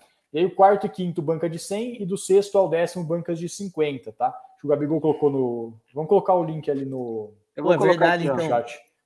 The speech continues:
Speaker 1: eu pegar
Speaker 2: Eu
Speaker 1: aqui
Speaker 2: vou
Speaker 1: o link e
Speaker 2: colocar.
Speaker 1: colocar pra
Speaker 3: Ah, aqui, ó.
Speaker 1: galera.
Speaker 3: Eu tô, eu tô
Speaker 2: Coloquei no
Speaker 3: procurando
Speaker 2: chat
Speaker 3: até
Speaker 2: ali
Speaker 3: o
Speaker 2: já o
Speaker 3: link
Speaker 2: link.
Speaker 3: do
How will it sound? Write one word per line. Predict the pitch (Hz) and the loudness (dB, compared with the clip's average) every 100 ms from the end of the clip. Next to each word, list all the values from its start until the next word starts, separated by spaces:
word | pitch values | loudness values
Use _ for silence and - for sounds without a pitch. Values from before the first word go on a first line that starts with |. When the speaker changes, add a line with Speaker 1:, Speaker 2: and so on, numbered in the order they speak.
| - | -4
Speaker 1:
eu | 143 | 0
pegar | 147 135 | 4 2
Speaker 2:
Eu | 131 | 2
Speaker 1:
aqui | 127 | 0
Speaker 2:
vou | |
Speaker 1:
o | 113 | 0
link | |
e | 117 | -2
Speaker 2:
colocar. | 151 156 | -4 -4
Speaker 1:
colocar | 139 117 | -4 -4
pra | 117 | 0
Speaker 3:
Ah, | |
aqui, | 113 | 0
ó. | |
Speaker 1:
galera. | 104 104 104 _ _ _ - | 0 -2 -8 _ _ _ -14
Speaker 3:
Eu | |
tô, | 135 | -8
eu | 165 | -2
tô | |
Speaker 2:
Coloquei | 165 196 | 0 2
no | 185 | 2
Speaker 3:
procurando | 170 175 196 | 4 4 4
Speaker 2:
chat | 196 | 4
Speaker 3:
até | 151 | 2
Speaker 2:
ali | 151 | 2
Speaker 3:
o | |
Speaker 2:
já | - 143 | 4 2
o | 143 | 2
Speaker 3:
link | 139 | 0
Speaker 2:
link. | 139 165 151 | -2 -2 -4
Speaker 3:
do | 147 127 117 | -4 -6 -10